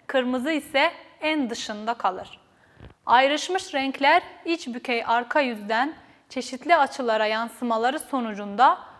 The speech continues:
gözümüze sırayla dizili renklerden oluşmuş bir bant şeklinde görürüz. Gökkuşağını görebilmek için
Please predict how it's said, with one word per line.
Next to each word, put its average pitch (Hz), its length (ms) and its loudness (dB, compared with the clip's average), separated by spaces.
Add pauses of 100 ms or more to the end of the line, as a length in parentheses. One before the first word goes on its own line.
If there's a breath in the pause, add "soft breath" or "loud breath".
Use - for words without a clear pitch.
(140)
gözümüze 247 520 -2
sırayla 254 720 4 (240)
dizili 254 400 0
renklerden 240 800 0
oluşmuş 247 580 -6
bir 277 240 -4 (340 soft breath)
bant 214 320 4
şeklinde 240 680 -2 (280)
görürüz. 208 420 -2 (840 soft breath)
Gökkuşağını 294 880 4
görebilmek 262 640 0
için 277 500 -2